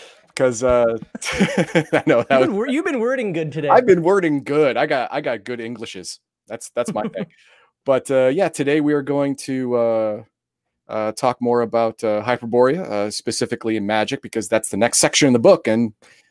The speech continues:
Speaker 1: these,
Speaker 2: I'm
Speaker 1: these,
Speaker 2: kind of
Speaker 1: uh,
Speaker 2: excited about this because you kept talking about h-, how there's, like, a lot to talk about.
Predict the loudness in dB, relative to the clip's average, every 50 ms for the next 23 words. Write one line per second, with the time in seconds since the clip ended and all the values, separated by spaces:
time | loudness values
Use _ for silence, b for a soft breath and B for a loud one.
0 | b b _ -6 -6 -4 -4 -6 -6 -2 0 2 2 2 0 -2 -4 -4 -4 -4
1 | -4 -4 -4 -2 -4 -4 -4 -4 -4 -4 -6 -4 -6 -8 -8 -6 _ -10 -10 -8
2 | -6 -6 -4 -4 -6 -6 -8 -14 -16 -10 -10 -10 -10 _ -8 -8 -8 -8 -8 -8
3 | -6 -6 -6 -6 -8 -8 -6 -4 -4 -4 -4 -6 -6 -8 -10 -10 -8 -8 -8 -6
4 | -4 -6 -6 -6 -6 -8 -6 -6 -4 -4 -6 -6 -8 -10 -14 -10 -8 -8 -8 -8
5 | -8 -8 -8 -8 -6